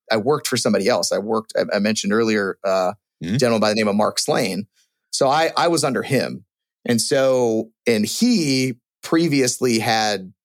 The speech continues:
Speaker 1: I don't even know how many years of Taekwondo. He was a very highly competitive Taekwondo instructor. And then he was one of the first Krav Maga instructors to go through, like, the system when Darren Levine had brought it back. So he was, like, one of the first, I think, seven black belts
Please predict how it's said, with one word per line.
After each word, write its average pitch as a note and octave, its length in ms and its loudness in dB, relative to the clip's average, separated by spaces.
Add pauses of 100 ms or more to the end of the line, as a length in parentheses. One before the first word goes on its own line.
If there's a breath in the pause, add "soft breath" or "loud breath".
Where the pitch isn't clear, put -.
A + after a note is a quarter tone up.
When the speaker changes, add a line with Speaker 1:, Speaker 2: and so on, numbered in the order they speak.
(220)
Speaker 1:
I B2 60 2
don't B2+ 100 0
even G2 220 -2
know D3 220 4
how A#2+ 120 0
many A2 180 0
years G#2+ 540 0
of F#2+ 280 0
Taekwondo. C3 880 2
He A#2 120 0
was A2 120 0
a G#2+ 40 -8
very A2+ 180 2
highly G#2+ 400 0
competitive G2+ 460 -2
Taekwondo G#2 480 0
instructor. A#2 600 0 (320 soft breath)
And A2 100 0
then A2+ 80 2
he B2 120 2
was A#2+ 160 0
one A#2 140 2
of A2 60 0
the A2+ 60 -2
first - 400 0
Krav A#2 220 0
Maga A2 400 2
instructors G#2+ 600 0
to G#2+ 80 -2
go G#2+ 160 2
through, G#2+ 600 0
like, G#2+ 140 -2
the - 80 -2
system A2 420 -2
when G#2 160 0
Darren G#2+ 240 2
Levine G#2 320 -2
had A2 120 -4
brought G#2+ 200 2
it G2 80 -6
back. A2 280 0
So G2+ 120 -2
he A2 140 0
was, G#2+ 120 0
like, G2 180 -2
one A2 120 0
of G#2 40 -2
the G#2 60 -4
first, A2+ 360 0
I G#2 40 2
think, G#2 160 0
seven G#2+ 440 0
black G#2+ 320 0
belts G#2 420 -2